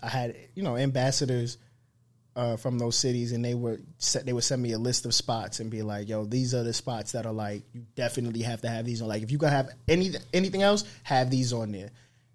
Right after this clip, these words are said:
And then I, "You could do, like, a little blurb for that, like, write it up. Like, would you mind doing the write-up for me?" And it came together because I, I just tapped into my network, tapped into people who, you know, believed in the vision and wanted to help out.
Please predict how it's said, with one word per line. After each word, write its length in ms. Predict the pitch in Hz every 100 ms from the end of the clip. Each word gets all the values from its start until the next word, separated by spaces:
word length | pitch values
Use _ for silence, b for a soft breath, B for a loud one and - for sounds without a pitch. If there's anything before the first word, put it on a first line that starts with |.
| -
And 60 | 165
then 60 |
I, 260 | 170 160 202
"You 420 | 180 220 156 170
could 120 | 180 185
do, 100 | 196
like, 220 | 190 180
a 20 |
little 180 | 185 175
blurb 380 | 143 151 196 196
for 100 | 226
that, 180 | 233 202
like, 160 | 165
write 200 | 156 202
it 100 | 233
up. 100 | 262 147 123
Like, 160 | 160
would 160 | 160 151
you 60 | 160
mind 200 | 170 170
doing 180 | 170 170
the 60 |
write-up 280 | 165 190 190
for 100 | 196
me?" 220 | 196 196
And 520 | - 135 131 127 120 127
it 160 | 131 123
came 240 | 170 165
together 460 | 160 139 151 160 143
because 400 | 135 127 135 131
I, 200 | 131 123
I 260 | 110 117 120 -
just 240 | - 123 -
tapped 260 | 131 123
into 200 | 131 127
my 120 | 123
network, 440 | 120 135 107 98 - - - _ -
tapped 260 | 135 127
into 180 | 123 123
people 380 | - 131 131 120
who, 480 | 127 123 123 120 113
you 120 | 156
know, 220 | 117 113 -
believed 380 | 117 113 127 127
in 80 | 151
the 80 |
vision 400 | 160 127 120 135 - - _ _ _ -
and 160 | 120 123
wanted 180 | 123 123
to 80 | 117
help 240 | 131 127
out. 260 | 185 -